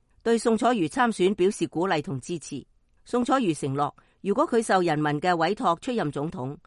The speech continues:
將化解對立，凝聚共識，務實執政，組建包容黨嘅大聯合政府，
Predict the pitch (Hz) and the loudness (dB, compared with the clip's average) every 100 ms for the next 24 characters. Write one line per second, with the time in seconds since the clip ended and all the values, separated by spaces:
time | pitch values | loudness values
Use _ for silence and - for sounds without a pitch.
0 | _ _ _ - 269 247 208 196 170 196 | _ _ _ -2 0 4 2 2 0 0
1 | 175 156 143 _ _ - 156 151 165 156 | 0 0 -2 _ _ -4 -2 0 -2 -2
2 | 156 151 175 - _ _ _ 170 175 175 | -4 -4 -6 -6 _ _ _ -4 -2 -2
3 | 165 226 - 160 143 - _ _ _ - | -4 -6 -6 -6 -8 -14 _ _ _ 0
4 | 240 226 233 233 277 202 143 147 170 214 | 0 2 0 4 4 2 0 2 2 2
5 | 180 160 - 156 151 131 143 - 147 139 | 2 2 2 0 0 -4 -6 -6 -6 -6
6 | 123 143 | -10 -12